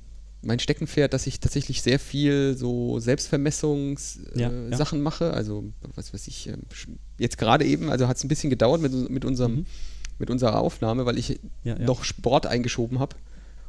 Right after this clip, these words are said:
Speaker 1: Und halt die komplette, was ich mache an Sport, was ich
Speaker 2: Mhm.
Speaker 1: esse, ähm, und so weiter, das ist alles mit gespeichert in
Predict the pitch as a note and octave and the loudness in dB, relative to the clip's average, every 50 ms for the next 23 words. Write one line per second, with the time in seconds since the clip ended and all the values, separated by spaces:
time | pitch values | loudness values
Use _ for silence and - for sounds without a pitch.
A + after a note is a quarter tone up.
0 | - - A#2 A#2+ - B2+ C3 C3 - C3+ C3 - - C#3 - C#3 C3+ - D#3+ C#3+ | -4 -2 -2 0 2 2 2 2 2 0 0 2 0 2 4 4 4 6 6 6
1 | C#3 C3 B2+ A#2+ - - B2+ - A#2 - A#2 A#2 A#2+ - - A#2 A#2 - - - | 8 6 6 4 2 0 0 0 0 0 0 0 0 0 -2 -2 -2 -2 0 4
2 | B2+ C3 C3 C3 B2+ A#2+ B2 B2 - A2+ - - - B2+ A#2+ - B2 B2 A#2+ A#2 | 6 8 8 8 6 4 0 -2 -2 -4 -4 0 2 2 4 4 4 4 2 2
3 | A#2+ A#2+ B2 - - A#2 A2+ A2 A2 A#2 - B2 A#2 G#2+ A2 A2+ - A#2 A2+ A2+ | 2 0 -2 -4 -4 -4 -4 -4 -4 -4 -4 -2 -2 -2 -2 -2 -2 -2 -4 -4
4 | - A#2+ - - - - - A#2 A#2 A#2+ - - C#3 C3 - - - - - - | -6 -6 -8 -10 -10 -8 -6 -2 -2 -2 -2 -2 -2 -2 -2 -4 -10 -10 -12 -14
5 | - - - - - A#2 - - - - D3+ - G3+ - - - - - - - | -14 -16 -12 -8 -6 -6 -4 -2 -2 -2 0 0 -2 -4 -4 -6 -10 -12 -14 -14
6 | - - - - - - - - - - - - - - C#3+ C#3+ C#3 C#3 C3 B2+ | -16 -16 -16 -16 -16 -16 -14 -14 -14 -14 -14 -8 0 4 4 6 6 4 0 -2
7 | A#2 | -4